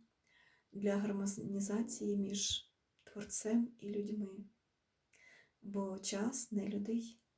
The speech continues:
закінчився, вони мають піти звідси. А,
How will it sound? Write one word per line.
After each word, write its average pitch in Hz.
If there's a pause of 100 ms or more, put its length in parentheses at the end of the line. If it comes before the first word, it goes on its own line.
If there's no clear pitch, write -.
закінчився, - (1000)
вони 202
мають 202 (300)
піти 220
звідси. 226 (1300)
А, 202